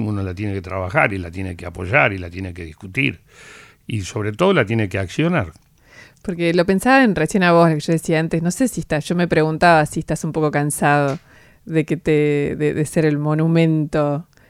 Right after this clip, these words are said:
Speaker 2: vivo de la
Speaker 1: Absol-,
Speaker 2: radio.
Speaker 1: absolutamente cansado.
Speaker 2: Me lo imaginaba.
Speaker 1: Pero, ¿qué voy a hacer? Contra eso no puedo.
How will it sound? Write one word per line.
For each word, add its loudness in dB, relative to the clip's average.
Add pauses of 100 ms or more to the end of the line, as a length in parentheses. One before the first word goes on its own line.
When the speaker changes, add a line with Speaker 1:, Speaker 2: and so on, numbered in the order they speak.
(160)
Speaker 2:
vivo 2
de 0
la 6
Speaker 1:
Absol-, 0
Speaker 2:
radio. 4
Speaker 1:
absolutamente 0
cansado. -12 (100)
Speaker 2:
Me -2
lo 4
imaginaba. 0 (160)
Speaker 1:
Pero, 0
¿qué 0
voy 4
a 4
hacer? -4
Contra -2
eso -2
no -4
puedo. -2